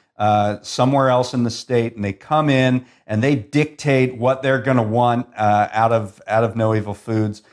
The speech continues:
a-, as if there would be no input from the workers into the union's demands. I mean, it, it's really very <laughs> subversive the way that they, they, they, they put it together, and,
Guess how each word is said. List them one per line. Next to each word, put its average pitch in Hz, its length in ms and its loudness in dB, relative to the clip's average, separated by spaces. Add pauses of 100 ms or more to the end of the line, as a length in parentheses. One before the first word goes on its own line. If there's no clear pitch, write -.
(260)
a-, 110 60 -2
as 135 340 0
if 175 180 0
there 160 140 2
would 147 160 2
be 139 140 2
no 147 600 2
input 143 560 -2
from 120 220 -4
the 117 60 0
workers 113 720 -2 (320)
into 143 320 2
the 117 100 0
union's 131 580 0
demands. 123 800 -2
I 107 80 -2
mean, 135 240 0
it, 139 240 -6
it's 143 220 -4
really 131 680 0
very 147 400 0
<laughs> - 160 0
subversive 143 760 -2 (320)
the 131 100 0
way 143 300 2
that 139 200 0
they, 120 360 2
they, 113 320 0
they, 110 320 -4
they 107 260 -4
put 117 260 -8
it 104 80 -8
together, 120 600 0
and, 117 340 0